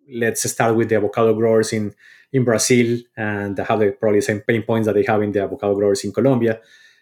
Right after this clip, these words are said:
Uh, once we have that, uh, sorted out, then we probably can go and talk with avocado growers here in California,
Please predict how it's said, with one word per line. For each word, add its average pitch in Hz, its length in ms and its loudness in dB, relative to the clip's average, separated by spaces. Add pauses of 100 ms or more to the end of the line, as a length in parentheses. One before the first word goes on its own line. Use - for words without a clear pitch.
(140)
Uh, 113 260 4
once 110 380 0
we 104 640 0 (320)
have 113 240 2
that, 107 360 0 (320)
uh, 104 160 2
sorted 117 320 0
out, 120 380 4
then 101 300 -4
we 98 180 -6
probably 98 380 0
can 98 240 -4
go 98 340 4
and 90 160 -4
talk 92 160 -4
with 101 120 0
avocado 95 340 -2
growers 95 340 0
here 101 140 2
in 90 80 -4
California, 95 520 -2